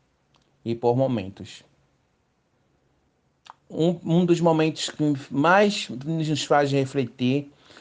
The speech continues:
foi quando eu estava na frente do S T F,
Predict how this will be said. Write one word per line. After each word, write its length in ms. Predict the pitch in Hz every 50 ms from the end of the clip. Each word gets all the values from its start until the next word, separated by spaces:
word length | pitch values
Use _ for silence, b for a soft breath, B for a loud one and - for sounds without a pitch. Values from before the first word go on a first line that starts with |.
| B B B
foi 160 | B - 135
quando 280 | 123 - 131 135 131 131
eu 40 | 139
estava 580 | 135 135 - - 123 120 117 117 113 123 120
na 160 | 123 127 123 123
frente 380 | 123 - - 143 143 143 143
do 100 | - 139
S 220 | 135 131 127 131 -
T 80 | -
F, 580 | 127 120 117 113 113 113 113 - - 110 110